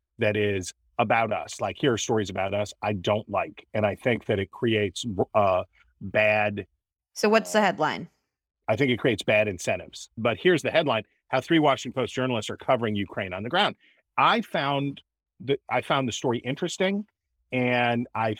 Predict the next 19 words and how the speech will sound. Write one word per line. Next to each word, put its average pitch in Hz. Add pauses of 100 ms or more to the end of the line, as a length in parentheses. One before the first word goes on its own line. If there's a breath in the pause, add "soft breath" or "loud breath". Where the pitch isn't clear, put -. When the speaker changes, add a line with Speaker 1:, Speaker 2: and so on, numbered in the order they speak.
(280)
Speaker 1:
I, 113 (320)
I 101 (640)
have 107 (120)
such -
an 120
appetite 120
for 120
Ukraine 123
coverage, 131 (580)
and 117
I 110
actually 120
found 117
it 104
interesting. 117
So 120 (220)
I 110 (160)
think 123
it's -